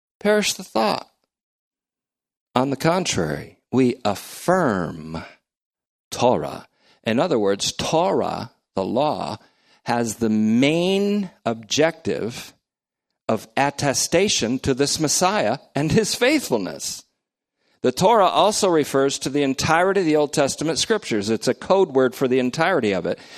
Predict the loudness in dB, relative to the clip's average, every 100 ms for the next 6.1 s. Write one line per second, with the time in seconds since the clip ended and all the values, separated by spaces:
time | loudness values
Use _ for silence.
0 | -10 -4 -2 0 2 4 4 2 0 0
1 | 2 2 2 2 2 2 0 -2 -2 -2
2 | 0 0 0 0 0 -2 -2 -2 -2 -4
3 | -8 -18 0 2 4 4 2 0 -2 2
4 | 2 2 0 -4 -2 -2 0 0 0 0
5 | 0 -2 0 -2 0 -2 -2 0 0 -2
6 | -6